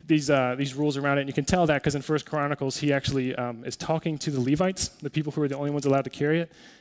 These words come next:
And he says, "The Lord our God burst out in anger against us because you Levites were not with us the first time, for we didn't inquire of him about the proper procedures." So what that shows us basically is that this time,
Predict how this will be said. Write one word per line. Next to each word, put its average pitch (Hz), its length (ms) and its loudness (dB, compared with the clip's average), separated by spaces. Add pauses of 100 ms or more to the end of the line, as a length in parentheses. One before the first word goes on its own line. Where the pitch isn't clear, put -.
(140)
And 147 80 -4
he 143 60 2
says, 147 300 0
"The 131 100 -8
Lord 175 260 0
our 214 100 2
God 147 260 0
burst 147 220 -6
out 147 220 -2
in 143 100 -10
anger 147 320 -2
against 117 320 -8
us 131 120 -10
because 127 340 -8
you 135 100 -4
Levites 143 460 0 (160)
were 135 100 -8
not 151 160 -2
with 170 160 2
us 135 140 -2
the 123 80 -10
first 113 240 -12
time, 113 260 -12 (500)
for 135 120 -8
we 170 200 0
didn't 147 380 -4
inquire 135 420 -4
of 131 140 -8
him 139 360 -4 (340)
about 131 240 -2
the 131 80 -12
proper 143 440 -4
procedures." 117 680 -10 (800)
So - 100 -2
what 196 120 4
that 160 140 2
shows 165 240 4
us 135 120 -2
basically 127 480 0
is 120 80 -4
that 127 160 -2
this 143 160 0
time, 131 400 -6